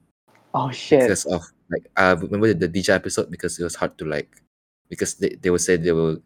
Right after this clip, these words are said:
Speaker 2: they said that they, they might be busy.
Speaker 1: Yeah,
Speaker 2: And
Speaker 1: yeah, yeah.
Speaker 2: the time difference, as you said, it's hard to, like, find a time to record.
Speaker 1: Exactly. Mm-hmm.
Speaker 2: Yeah.
Speaker 1: Yeah.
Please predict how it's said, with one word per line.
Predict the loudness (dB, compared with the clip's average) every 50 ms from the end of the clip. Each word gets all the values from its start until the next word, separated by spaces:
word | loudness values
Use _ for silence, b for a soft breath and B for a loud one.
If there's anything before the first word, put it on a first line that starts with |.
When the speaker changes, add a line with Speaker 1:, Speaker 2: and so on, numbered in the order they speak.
| _ b b b b b b b b b b _ _ _ -4
Speaker 2:
they | -2
said | 0 0 0 0
that | 0 -2
they, | -2 -4 -4 -6 -6 -4
they | -2
might | -2 -2 -2
be | -2 -4 -6
busy. | -4 -4 -4 -4 -2 -2 -2 -2 -2 -2 -4 -6 -8 -12 _ _ _ 0 4
Speaker 1:
Yeah, | 6 8 8 8 8 8 6
Speaker 2:
And | 6
Speaker 1:
yeah, | 4 2 2 0 0 -2 -4
yeah. | -6 -8 -10 -12 -8
Speaker 2:
the | -4 2
time | 2 4 6
difference, | 6 6 6 6 4 4
as | 2 0
you | 0
said, | 0 2 0 0 0 -4 -14
it's | -10
hard | -6 -4 -4 -2 -2
to, | -2
like, | -4 -4
find | -2 -4 -4 -4
a | -2
time | -2 -2 -4 -4 -2
to | -4 -2 -2
record. | 0 0 -2 -2 0 0 -2 -2
Speaker 1:
Exactly. | -2 -4 -8 -10 -14 _ _ _ _ _ _ -14 -12
Mm-hmm. | -8 -6 -6 -6 -6 -8 _ _ _ _ _ _ _
Speaker 2:
Yeah. | -10 -8 -8 -8 -10 _ _ _ _ _ _ _ _ _ _ _ _ -20 -20 -20 _ -10
Speaker 1:
Yeah. | -8 -8 -8 -10